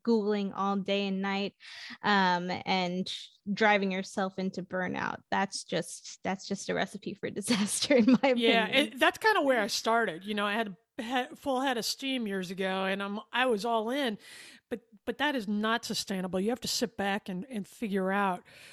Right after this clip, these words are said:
Speaker 2: A-, and also, if you focus on what you're good at, the work is, uh, better. And, and then you bring in other people or get a coach or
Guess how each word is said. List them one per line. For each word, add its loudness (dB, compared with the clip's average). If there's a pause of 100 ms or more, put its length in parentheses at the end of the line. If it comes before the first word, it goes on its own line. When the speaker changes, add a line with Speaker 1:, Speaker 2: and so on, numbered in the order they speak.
(260)
Speaker 2:
A-, 4
and 4
also, 4
if 0
you 4
focus 0
on 2
what 2
you're 0
good 2
at, 0
the 2
work 4
is, 0
uh, 0 (180)
better. 0
And, 2
and 0
then 0
you 0
bring 2
in 2
other 2
people -2
or 2
get 0
a 0
coach 2
or 2